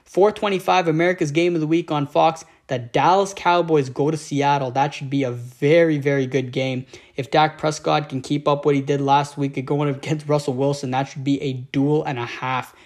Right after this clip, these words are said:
Can't wait for that one. And the primetime games for next week,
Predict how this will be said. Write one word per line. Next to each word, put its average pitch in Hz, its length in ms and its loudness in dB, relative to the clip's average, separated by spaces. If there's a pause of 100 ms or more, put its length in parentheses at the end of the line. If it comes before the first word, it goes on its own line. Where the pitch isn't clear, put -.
(120)
Can't 156 220 -2
wait 147 180 4
for 131 140 -2
that 139 220 4
one. 147 200 0 (240)
And 135 160 -2
the 123 60 -4
primetime 208 640 0
games 196 400 2 (240)
for 170 120 2
next 185 260 0
week, 185 260 -4